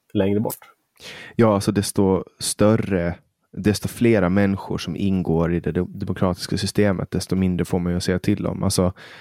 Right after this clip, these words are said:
Speaker 2: du har ju mycket mer att säga till om i ett bolag med fem delägare än ett bolag med hundra delägare.
Speaker 1: Precis. Tänk
Speaker 2: Och
Speaker 1: dig
Speaker 2: sen
Speaker 1: så här, tänk dig att vi gör en gl-,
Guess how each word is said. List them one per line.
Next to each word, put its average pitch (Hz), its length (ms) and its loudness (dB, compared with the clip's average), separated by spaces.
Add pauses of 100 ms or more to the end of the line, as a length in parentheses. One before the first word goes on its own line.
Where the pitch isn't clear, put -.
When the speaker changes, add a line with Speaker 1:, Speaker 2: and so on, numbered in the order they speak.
(160)
Speaker 2:
du 104 80 2
har 98 80 6
ju 95 40 4
mycket 101 300 2
mer 90 140 4
att 90 120 0
säga 85 160 2
till 87 200 0
om 82 100 -2
i 80 40 -2
ett - 140 -6
bolag 82 400 2
med 87 120 -2
fem 90 340 0
delägare 78 560 -4
än 78 140 -4
ett - 120 -10
bolag 82 300 -2
med 87 120 2
hundra 95 340 2
delägare. - 540 -8 (260)
Speaker 1:
Precis. 107 320 -8 (520)
Tänk 131 180 2
Speaker 2:
Och 85 40 0
Speaker 1:
dig 113 80 2
Speaker 2:
sen - 80 4
Speaker 1:
så 120 40 4
här, 113 240 4
tänk 135 140 -2
dig 135 60 -2
att 120 40 -2
vi 120 60 4
gör 110 120 4
en 104 140 2
gl-, - 60 -12